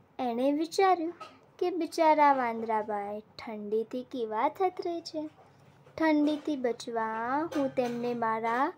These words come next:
માળામાંય બોલાવી શકતી નથી.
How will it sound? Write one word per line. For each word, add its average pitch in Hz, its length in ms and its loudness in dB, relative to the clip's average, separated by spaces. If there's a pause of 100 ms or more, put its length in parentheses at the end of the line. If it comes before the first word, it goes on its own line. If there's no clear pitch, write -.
(420)
માળામાંય 214 840 0
બોલાવી 320 480 0
શકતી 302 460 -4
નથી. 294 480 -4